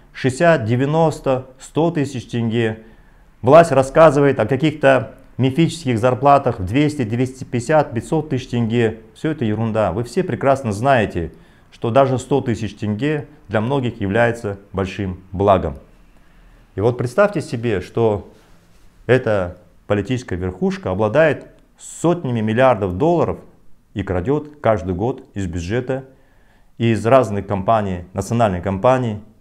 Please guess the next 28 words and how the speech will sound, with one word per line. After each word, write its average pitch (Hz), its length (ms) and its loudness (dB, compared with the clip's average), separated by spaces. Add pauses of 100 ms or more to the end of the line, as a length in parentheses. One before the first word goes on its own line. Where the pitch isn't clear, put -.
(220)
якобы 117 520 2
частных 160 440 4
компаний, 120 480 -2
которые 110 320 -4
украдены 104 520 -2
у - 20 -6
государства – 113 800 -4 (420)
минимум 139 600 -2
тридцать 95 400 -8
миллиардов 95 500 -2 (180)
долларов 92 420 -4
С - 120 -12
Ш - 160 -6
А. 82 280 -4 (500)
То 95 120 -6
есть, 95 260 -10 (520)
чем 113 240 0
больше 165 340 6
эта 151 240 6
политическая 139 540 2
верхушка 165 480 -2
во 123 80 4
главе 139 280 4
с 123 100 -4
Назарбаевым 123 600 6
находится 120 460 2
у 110 80 2
власти, 127 600 4